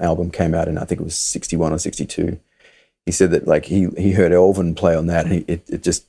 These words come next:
he didn't like it at, at first, apparently, but, but he warmed to it, and then he realized, and he's asking Howard Johnson, "Listen to those tom-toms. Who's playing the toms?" Uh,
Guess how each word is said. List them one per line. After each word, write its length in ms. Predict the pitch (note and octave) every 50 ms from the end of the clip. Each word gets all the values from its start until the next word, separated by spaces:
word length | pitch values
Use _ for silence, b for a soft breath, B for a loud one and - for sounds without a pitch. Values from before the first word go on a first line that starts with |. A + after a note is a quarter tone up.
| _ _
he 120 | F2+ G2+
didn't 240 | A2+ F3 G3+ F#3 D#3+
like 240 | D3+ D#3+ F3 F3+ -
it 80 | E3
at, 240 | B2 A2 - - -
at 120 | A2+ G#2+ -
first, 340 | - - B2 C3+ C#3 -
apparently, 400 | - - D3 C#3+ C#3+ - C#3+ D3+
but, 320 | C#3 B2+ D3 D#3+ - - -
but 120 | A#2 G#2
he 140 | A#2 B2+ B2
warmed 360 | A2+ A2+ C3 D3 D#3+ F#3 F3+
to 120 | - C3 A2+
it, 40 |
and 100 | G#2 G#2+
then 60 | A#2 A#2+
he 60 | A#2
realized, 380 | B2+ C#3+ D3 C3+ A#2 A2+ - - -
and 80 | A2 A2+
he's 200 | A2+ A2 - B2
asking 280 | A#2+ B2+ - - G#2+ G#2+
Howard 200 | A#2 A2 A2 G2+
Johnson, 340 | A#2 A#2+ B2 - A2 G#2 B B B B B B -
"Listen 200 | G#3+ G#3+ - A3
to 60 | G3+
those 200 | F#3 F3+ F3+ -
tom-toms. 640 | - - D3 D#3 F#3+ G3 - A#2+ G2 F2+ F#2+ - - _ _ _ _ _
Who's 160 | B3+ C4+ D4
playing 300 | - - G#3 G3 G#3+ G#3+
the 100 | F#3 D#3
toms?" 600 | - - D#3 E3+ G3 - - - - - - - - _ _ _ b b b b b _ _ -
Uh, 60 | -